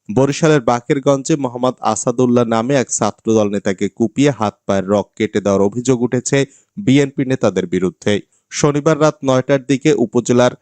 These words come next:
নিয়ামতি বাজারের ভিআইপি মিষ্টির দোকানের সামনে এ ঘটনা ঘটে। আহত মোহাম্মদ আসাদুল্লাহ নিয়ামতি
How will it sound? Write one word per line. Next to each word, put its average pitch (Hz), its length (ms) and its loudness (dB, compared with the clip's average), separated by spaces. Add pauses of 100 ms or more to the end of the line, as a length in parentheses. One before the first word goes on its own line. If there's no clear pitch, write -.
(300)
নিয়ামতি 143 560 2
বাজারের 120 520 0
ভিআইপি 127 520 0
মিষ্টির 117 480 -2
দোকানের 107 500 0
সামনে 127 320 -2
এ 117 180 -2
ঘটনা 98 440 -4
ঘটে। 107 340 0 (380)
আহত 123 340 0
মোহাম্মদ 139 400 0
আসাদুল্লাহ 131 640 0
নিয়ামতি 120 540 0